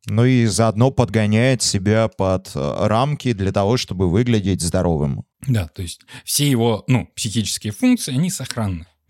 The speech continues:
Speaker 1: Мгм.
Speaker 2: Если мы говорим про большую психиатрию и психозы, и такие большие расстройства серьезные, то здесь-то критика внутренняя пропадает, и человек уже не может себя адекватно вести и контролировать.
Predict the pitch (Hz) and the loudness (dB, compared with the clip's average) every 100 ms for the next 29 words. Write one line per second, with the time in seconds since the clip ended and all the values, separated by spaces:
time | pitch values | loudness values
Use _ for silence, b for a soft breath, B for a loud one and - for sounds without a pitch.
0 | _ 98 78 110 - 120 139 143 139 131 | _ -4 -2 -6 -6 -6 -4 0 0 2
1 | 135 135 117 120 113 104 113 - 220 - | 2 0 0 -2 -2 -2 -4 -2 -4 -6
2 | - - 127 - 120 104 90 101 101 98 | -10 -8 -8 -4 -2 0 -2 -4 -4 -6
3 | 85 - 110 - 175 185 160 143 123 107 | -8 -8 -10 -4 -4 -2 -4 -4 -4 -4
4 | 98 98 - 98 101 - - 95 92 - | -6 -8 -8 -6 -6 -6 -8 -6 -8 -6
5 | 165 190 190 110 90 - 113 107 110 101 | -4 -4 -6 -6 -6 -4 -2 2 2 2
6 | 87 87 85 B B _ 110 98 117 123 | -2 -4 -6 B B _ -2 0 0 -2
7 | 110 101 135 135 117 95 101 113 110 104 | -4 -6 -6 -6 -8 -6 -6 -6 -4 -4
8 | 95 - 90 110 117 101 80 - 80 101 | -4 -8 -10 -6 -4 -4 -4 -12 -12 -6
9 | 101 101 107 104 107 120 92 80 - 90 | -6 -6 -4 -2 0 0 -2 -6 -10 -10
10 | 90 87 - 95 87 85 87 - 147 - | -10 -10 -10 -10 -8 -12 -14 -10 -10 -6
11 | 110 - 104 117 104 87 | -10 -8 -6 -4 -4 -6